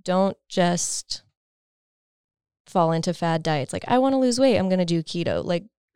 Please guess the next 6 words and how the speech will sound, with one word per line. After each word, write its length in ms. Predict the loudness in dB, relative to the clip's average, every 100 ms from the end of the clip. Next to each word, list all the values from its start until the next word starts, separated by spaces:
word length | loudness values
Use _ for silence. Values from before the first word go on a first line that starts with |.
| _ _ _ _
look 300 | -2 -2 -2
up 220 | -4 -2
research 420 | -4 -4 -4 -6
for 320 | -10 -4 -2 -2
yourself 600 | -2 -4 -2 -4 -6 -10
specifically 1000 | -6 -6 -6 -6 -6 -6 -6 -4 -2 -4